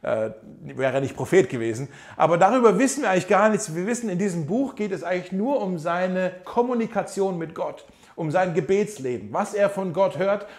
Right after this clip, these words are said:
und was er zu Gott sagt. Und da steckt so viel drin, das wollen wir uns, äh, jetzt in den nächsten Wochen genauer anschauen.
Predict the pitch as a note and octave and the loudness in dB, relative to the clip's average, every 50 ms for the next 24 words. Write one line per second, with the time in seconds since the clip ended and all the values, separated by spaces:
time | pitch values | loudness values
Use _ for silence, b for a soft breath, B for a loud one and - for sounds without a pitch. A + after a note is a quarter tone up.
0 | B - D3 C3+ E3 E3+ E3 - - E3 D#3 E3 - D3+ D3 C3 C#3 C3 B2+ - | B -10 -6 -2 -2 -2 -2 -2 -4 -4 -4 -6 -8 -10 -6 -2 -2 -2 -2 -4
1 | - - A#2+ - - - - C#3+ C3+ - F#3+ A3+ A3 - - A3 E3+ - F#3 A#3 | -6 -6 -6 -6 -6 -8 -8 -2 0 2 2 2 0 0 -2 -4 -2 0 0 0
2 | C4 A3+ - A3 A3 G3 F3 F3 G#3 A3 A#3+ B3+ B B B B B B B B | 0 -2 -2 -2 -2 -2 0 0 0 0 0 -2 B B B B B B B B
3 | - D#3+ D#3+ - - C#3+ D#3+ E3+ F3+ F3 D#3 D#3+ D3+ C#3+ C#3+ C#3 - B B B | -6 -6 -6 -6 -4 -2 0 0 0 0 0 0 0 -2 -2 -6 -10 B B B
4 | B B B B - C3+ C3+ C#3+ D3+ D3 C3+ - - C3+ C3+ C#3 D3 C#3 - - | B B B B 0 2 2 2 2 0 -2 -4 -6 -6 -4 -2 -2 -4 -4 -4
5 | B2+ C3+ A#2 A#2 A#2+ A2 B2 B2+ B2 B2+ B2 A#2+ A#2+ B2+ A#2+ A2+ G#2+ - - F#2+ | -4 -4 -4 -4 -6 -6 -6 -2 2 2 4 4 2 0 -2 -6 -8 -10 -10 -10
6 | F#2+ G2 F#2 | -10 -12 -14